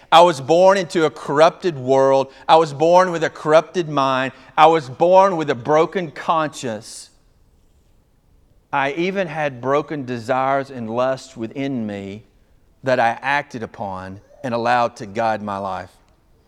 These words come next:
Ephesians two, Paul writes it this way, "You were dead in your trespasses and sins in which you formerly walked." Listen to this. "According to the course of this world, not according to God.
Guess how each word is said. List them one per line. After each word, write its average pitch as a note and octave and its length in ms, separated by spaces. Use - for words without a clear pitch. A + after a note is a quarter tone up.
Ephesians D3 480
two, D3+ 240
Paul D3 300
writes B2+ 260
it B2 140
this B2+ 200
way, G2+ 320
"You D#3 180
were D#3+ 140
dead E3 680
in D3 120
your C#3+ 120
trespasses C#3 840
and A2+ 140
sins C3 400
in A#2+ 80
which B2+ 240
you B2 40
formerly A#2+ 520
walked." G#2+ 580
Listen D#3+ 260
to C#3+ 100
this. C3 340
"According G#3 520
to F3 200
the D#3 140
course G3 500
of D#3+ 100
this D#3 220
world, D#3 480
not D#3+ 220
according B2+ 420
to G#2+ 80
God. G2+ 440